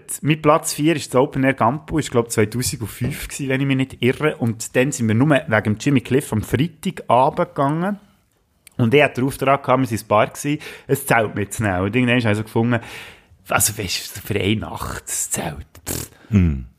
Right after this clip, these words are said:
Speaker 1: das können wir ja durchmachen und dann einfach auf den Zug am Morgen, oder? Habe ich gedacht, ja.
Speaker 2: Boah,
Speaker 1: Andere
Speaker 2: der
Speaker 1: haben das ein bisschen
Speaker 2: Partytier.
Speaker 1: anders gesehen, natürlich.
Speaker 2: Ja.
Speaker 1: Auf jeden Fall haben ein paar Kollegen dann unter so einem Kaffeemobil gesch-, geschlafen, also so ein Anhänger, wo sie
Speaker 2: Mhm.
Speaker 1: Kaffee rausgelassen.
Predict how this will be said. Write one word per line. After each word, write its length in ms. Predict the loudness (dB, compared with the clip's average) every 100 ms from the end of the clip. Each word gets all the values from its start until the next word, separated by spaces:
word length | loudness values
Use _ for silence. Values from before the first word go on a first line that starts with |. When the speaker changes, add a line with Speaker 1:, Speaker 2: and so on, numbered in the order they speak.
| _ -14
Speaker 1:
das 100 | -4
können 120 | 2
wir 80 | 2
ja 60 |
durchmachen 520 | 4 4 4 2 2 2
und 40 |
dann 140 | 4 2
einfach 180 | -2
auf 60 | -8
den 140 | -10 -4
Zug 300 | -2 -2 -4
am 100 | -4
Morgen, 460 | -6 -8 -12 -10
oder? 200 | -10 -10 -14 _ _ _ _
Habe 200 | -6 -2
ich 120 | -4
gedacht, 520 | -2 -2 -2 -8 -14
ja. 140 | -14 -14 -2
Speaker 2:
Boah, 120 | 0 2
Speaker 1:
Andere 100 | 0 2
Speaker 2:
der 80 | 4
Speaker 1:
haben 80 | 4
das 80 |
ein 40 | 4
bisschen 80 | 4
Speaker 2:
Partytier. 60 | 4 4
Speaker 1:
anders 160 | 0 -2
gesehen, 300 | -2 -2 -4
natürlich. 500 | -10 -14 -16 -20 -20 -12 -2 2
Speaker 2:
Ja. 120 | 4 2 -4 -10 -16 _ _ _
Speaker 1:
Auf 80 | 0
jeden 120 | 4
Fall 160 | 6 4
haben 60 | 6
ein 60 |
paar 160 | 2 2
Kollegen 420 | 2 4 4 2
dann 140 | 2
unter 160 | 2 2
so 100 | 0
einem 200 | 0 -2
Kaffeemobil 720 | 0 0 2 0 -2 -2 -2 -4
gesch-, 280 | -6 -10 -10
geschlafen, 540 | 0 2 2 0 -2
also 160 | -2 -2
so 120 | -2
ein 80 | 2
Anhänger, 640 | 2 4 2 0 -4 0
wo 80 | 2
sie 120 | 4
Speaker 2:
Mhm. 80 | 2
Speaker 1:
Kaffee 320 | -2 -2 -2
rausgelassen. 600 | -4 -8 -4 -4 -4